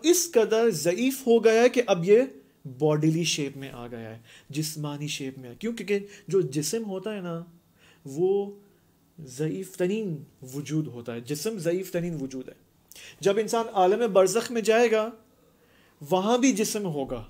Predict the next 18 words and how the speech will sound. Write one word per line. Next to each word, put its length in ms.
لیکن 380
وہاں 260
پر 140
جسم 340
وہ 220
والا 180
جسم 340
نہیں 160
ہوگا 220
جو 140
دنیا 380
میں 120
جسم 360
ہے، 60
وہاں 180
پر 200
مثالی 760
جسم 320